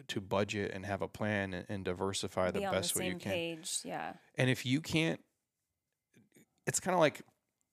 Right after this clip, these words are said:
Speaker 1: <sighs> what are they called? Like, the powder butt syndrome. Like, your ki-, your parents aren't gonna take advice from you because they used to put, you know, powder on your ass. It's kinda like the, "I'm not gonna listen to you 'cause you're my partner." If you're in that boat where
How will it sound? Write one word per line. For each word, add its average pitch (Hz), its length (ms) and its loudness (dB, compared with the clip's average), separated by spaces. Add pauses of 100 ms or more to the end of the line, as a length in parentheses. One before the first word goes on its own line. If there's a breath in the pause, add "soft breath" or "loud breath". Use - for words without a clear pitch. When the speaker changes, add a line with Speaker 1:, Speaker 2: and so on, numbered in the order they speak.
Speaker 1:
<sighs> - 300 -4
what 117 160 4
are - 20 4
they 98 100 2
called? 98 200 -2
Like, 98 160 -6
the 92 80 -6
powder 101 300 0
butt 95 260 0
syndrome. 117 540 -2
Like, - 300 -8 (460 soft breath)
your 120 140 4
ki-, - 360 -4
your 107 320 0
parents 135 380 4
aren't 110 100 2
gonna 104 100 2
take 101 160 0
advice 92 300 0
from 90 140 -6
you 92 80 -8
because 98 240 -6
they 95 60 -4
used 92 160 -6
to - 60 -12
put, - 320 -4
you 107 100 -8
know, 90 220 -8
powder 95 300 2
on 90 120 -2
your 92 120 -6
ass. - 340 -2 (800 loud breath)
It's - 220 0
kinda 143 200 4
like 120 260 4
the, 98 320 2 (360)
"I'm 117 120 2
not 113 180 8
gonna 104 140 0
listen 104 260 -2
to 98 100 -6
you 107 140 2
'cause 101 120 -4
you're 101 100 -2
my 92 120 0
partner." 98 400 2
If 95 180 -4
you're 139 180 2
in 165 100 0
that 123 260 2
boat 110 260 4
where 98 280 0